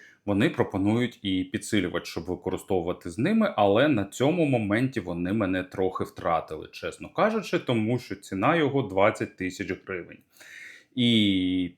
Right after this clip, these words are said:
це не той випадок, коли можна сказати, що, ну, ви трохи переплачуєте за дизайн. Тому що в-, це підсилювач в класі D, який видає по сорок ватт на канал,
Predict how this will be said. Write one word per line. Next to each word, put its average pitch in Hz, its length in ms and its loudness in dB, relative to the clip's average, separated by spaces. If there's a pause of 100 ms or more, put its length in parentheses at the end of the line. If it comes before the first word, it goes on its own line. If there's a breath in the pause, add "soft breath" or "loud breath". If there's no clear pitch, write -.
це 123 360 8
не 113 180 4
той 107 260 6
випадок, 151 580 4
коли 117 260 4
можна 117 360 4
сказати, 113 460 -4
що, 110 220 -2
ну, 104 260 0
ви 113 140 2
трохи 139 360 4
переплачуєте 107 760 2
за 98 180 2
дизайн. 92 580 -2 (460 soft breath)
Тому 110 300 4
що 104 320 2
в-, 92 300 -8
це 117 220 6
підсилювач 101 600 0
в - 60 -20
класі 95 380 0
D, 131 280 2
який 139 320 2
видає 101 440 0
по 92 500 -4
сорок 92 400 -2
ватт 95 320 4
на 90 120 -2
канал, 208 580 0